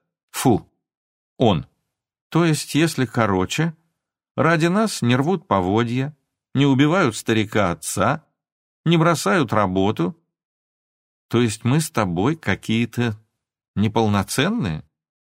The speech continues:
Ну или так, недостаточно роковые? Она. Наверное, да. Он.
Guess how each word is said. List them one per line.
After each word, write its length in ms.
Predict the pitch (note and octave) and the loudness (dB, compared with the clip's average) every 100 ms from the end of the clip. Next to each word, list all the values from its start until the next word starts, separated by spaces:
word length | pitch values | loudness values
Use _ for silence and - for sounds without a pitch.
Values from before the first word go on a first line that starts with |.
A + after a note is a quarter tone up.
| _ _ _ _ | _ _ _ _
Ну 140 | B2+ B2+ | -2 0
или 140 | A#2+ | 0
так, 360 | A2+ F#2+ - - - | 0 -2 -4 -16 -8
недостаточно 1120 | G#2 G2 G#2 A#2 A#2 - C#3 C3+ C3 - B2 | -6 -2 0 2 0 0 -2 -2 -8 -4 -2
роковые? 640 | B2+ - B2+ B2+ G3+ A2+ - _ _ _ _ _ _ _ | 0 0 0 2 -2 -6 -10 _ _ _ _ _ _ _
Она. 400 | G2+ E2 C2+ - _ _ _ _ _ _ _ - | -2 -2 -4 -12 _ _ _ _ _ _ _ -6
Наверное, 540 | G#3 E3+ D#3 F3+ B2 | -2 -2 -2 -2 -2
да. 340 | F2+ F2 G#2+ - _ _ _ _ _ _ _ _ _ | 0 -2 -2 -8 _ _ _ _ _ _ _ _ _
Он. 280 | - F2 C2+ | -4 -2 -4